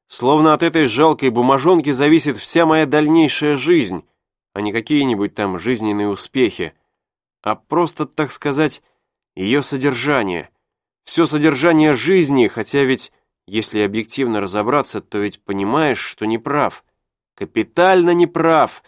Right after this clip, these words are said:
ведь органы государственной безопасности столько сделали благородных заслуг, за исключением некоторых грубых ошибок. Женя Гжатский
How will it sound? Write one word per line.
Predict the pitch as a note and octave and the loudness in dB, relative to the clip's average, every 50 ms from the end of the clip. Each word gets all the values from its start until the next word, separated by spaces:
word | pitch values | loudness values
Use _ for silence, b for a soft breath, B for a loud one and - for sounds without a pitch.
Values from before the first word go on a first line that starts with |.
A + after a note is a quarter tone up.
| b b b b b b b b | b b b b b b b b
ведь | E2+ F#2+ G2 - C3+ | -6 -6 -4 -2 0
органы | D3 D#3+ D#3 C#3 C#3+ C#3 C3+ B2+ | 2 2 2 2 2 2 2 2
государственной | A2+ A#2 A2 - A2+ A#2 B2 C3+ B2+ - - A#2 A#2 A#2 G#2 | 2 0 -2 -2 0 2 2 2 2 0 -2 0 0 0 0
безопасности | G2+ G2 F#2+ G2+ F#2+ - C#3 D#3 C#3+ - - B2+ A2 - - - G2+ | 0 -2 -4 -4 -4 -2 0 0 0 0 -4 -6 -6 -6 -6 -6 -6
столько | - - - - C#3+ D3+ D3 C3 - A#2+ | -6 -8 -6 -2 0 0 0 0 -2 -4
сделали | G#2 F2+ F2+ G2 G#2+ C3+ D3 C#3+ C3+ B2+ A#2+ | -4 -4 -6 -2 0 2 2 4 2 2 0
благородных | G2 F#2+ G#2+ G#2+ F#2+ G#2+ A2 A#2+ C#3 C#3 A#2+ A2+ G#2 F#2+ | 0 -2 -4 -2 -2 0 0 0 0 0 0 -2 -4 -4
заслуг, | F2+ F#2 G2+ F#2 - - - A2 C3 D#3+ F#3 D#3+ - - - _ _ _ _ _ _ _ _ _ | -6 -8 -8 -8 -8 -8 -6 -2 0 2 2 2 0 -4 -18 _ _ _ _ _ _ _ _ _
за | - F#2 G2+ G2 | -8 -4 -4 -4
исключением | - - G#2+ A2 G#2 - A#2+ A2 G#2 G2+ G2+ F#2 F2 - _ _ _ _ _ _ - | -4 -6 -8 -8 -6 -4 -4 -4 -2 -2 -4 -4 -6 -10 _ _ _ _ _ _ -8
некоторых | A2+ A2+ G2 - G2 - G2 F#2+ F2 F2 | -6 -6 -6 -6 -6 -6 -6 -6 -6 -6
грубых | - A#2 A#2+ A2+ G2 F#2+ - - | -4 -2 -2 0 -2 -4 -4 -6
ошибок. | A#2 - - C#3+ G#2 D#2 D2+ _ _ _ _ _ _ _ _ _ _ _ _ _ _ _ _ _ - | -8 -6 -6 -6 -6 -8 -10 _ _ _ _ _ _ _ _ _ _ _ _ _ _ _ _ _ -10
Женя | G2 F#2+ F2 A2 C#3+ E3+ F3 E3+ E3 D#3+ | -10 -6 -2 0 2 4 4 4 4 2
Гжатский | C3 A#2 G#2+ G2 B2 D#3+ F#3+ F3+ - - - - E3+ E3 D#3+ D#3+ D3 | 2 -2 -4 -2 2 2 2 2 0 -4 -2 0 2 4 4 2 0